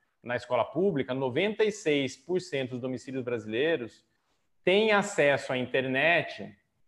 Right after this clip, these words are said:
via celular. Quer dizer, nós temos uma cobertura absurda quando você inclui a mobilidade, né, o celular, o smartphone, como porta de entrada pra internet.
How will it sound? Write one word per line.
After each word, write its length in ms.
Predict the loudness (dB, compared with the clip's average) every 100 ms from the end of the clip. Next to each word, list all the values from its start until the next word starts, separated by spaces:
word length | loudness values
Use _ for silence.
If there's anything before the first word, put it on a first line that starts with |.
| -16
via 380 | -4 2 6 6
celular. 640 | 6 6 10 10 8 6
Quer 100 | 0
dizer, 300 | -2 0 -2
nós 240 | 0 -2 0
temos 160 | 2
uma 80 | 4
cobertura 640 | 6 8 8 6 6 8 8
absurda 880 | 8 4 0 2 4 4 2 2 -4 _
quando 200 | 0 0
você 240 | 2 0 2
inclui 880 | 0 -2 0 4 6 6 4 2 2
a 100 | 2
mobilidade, 800 | 2 0 0 4 6 6 4
né, 80 | 0
o 80 | -2
celular, 540 | -2 0 2 6 6
o 40 | 6
smartphone, 800 | 0 -2 -2 -6 -2 0 0 -4 -14 _ _ _
como 280 | -2 -2 4
porta 340 | 6 6 4
de 80 | 0
entrada 460 | 0 6 6 8 4
pra 120 | 2
internet. 560 | 2 4 4 4 0